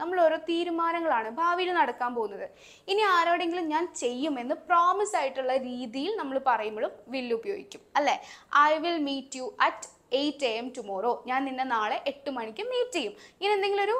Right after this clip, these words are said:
ഒരു ഉറപ്പിച്ച് പറയുന്ന സമയത്ത് നമ്മൾ വിൽ ഉപയോഗിക്കും. പിന്നെ നമ്മൾ റിക്വസ്റ്റ് പറയാനായിട്ട് വിൽ ഉപയോഗിക്കും. ശ്രദ്ധിക്കുക, റിക്വസ്റ്റ് പറയാനായിട്ട് നമ്മൾ വിൽ ഉപയോഗിക്കും, അതുപോലെ നമ്മൾ വുഡ് ഉപയോഗിക്കും.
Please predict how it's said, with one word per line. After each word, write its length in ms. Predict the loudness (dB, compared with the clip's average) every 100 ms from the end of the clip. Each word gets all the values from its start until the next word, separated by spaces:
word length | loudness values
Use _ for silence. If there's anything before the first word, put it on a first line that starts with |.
| 4
ഒരു 100 | 6
ഉറപ്പിച്ച് 380 | 6 6 0 0 4
പറയുന്ന 300 | 4 2 0 0
സമയത്ത് 300 | 0 -4 -4
നമ്മൾ 200 | -4 -4 -2
വിൽ 200 | -2 0
ഉപയോഗിക്കും. 460 | 0 -2 -6 -8 -12 -14 -20 _ _
പിന്നെ 220 | 2 4 2
നമ്മൾ 240 | 4 4 2
റിക്വസ്റ്റ് 500 | 0 -2 -2 0 2
പറയാനായിട്ട് 680 | 4 4 2 0 -2 2 2 2 -6 -20 -4
വിൽ 240 | 4 4 4
ഉപയോഗിക്കും. 440 | 2 -2 -6 -10 -10 -20 _ -18
ശ്രദ്ധിക്കുക, 560 | 2 2 4 0 6 6 6 2 -16 _ -4 -4
റിക്വസ്റ്റ് 480 | 0 0 0 0 4
പറയാനായിട്ട് 500 | 4 4 4 2 0
നമ്മൾ 340 | -4 -4 -4 -6 -8
വിൽ 220 | -8 -4 -4
ഉപയോഗിക്കും, 440 | -2 -4 -4 -6 -8 -16 -8 0
അതുപോലെ 320 | 2 4 4
നമ്മൾ 180 | 2 2 4
വുഡ് 280 | 4 4 4 6
ഉപയോഗിക്കും. 420 | 6 2 2 -4